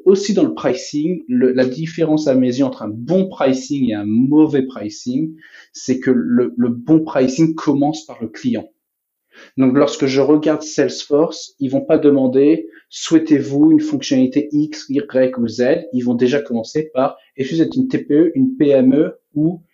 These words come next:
une grande entreprise qui a besoin de, euh, fonctionnalités de sécurité, par exemple ? »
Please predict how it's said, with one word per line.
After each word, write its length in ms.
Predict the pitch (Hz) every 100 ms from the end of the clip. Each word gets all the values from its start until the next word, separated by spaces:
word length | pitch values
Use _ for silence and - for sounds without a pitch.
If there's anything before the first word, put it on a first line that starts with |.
| _ 131
une 100 | 131
grande 240 | 131 151
entreprise 500 | 139 139 131 160 160
qui 80 | 139
a 60 |
besoin 380 | 123 131 131 151 - _ _ _
de, 300 | 117 110 110
euh, 920 | - - - _ _ _ _ _ 120
fonctionnalités 560 | - 139 - 131 127 151
de 40 |
sécurité, 560 | - 127 131 120 127 110
par 140 | 101
exemple ? » 260 | 101 101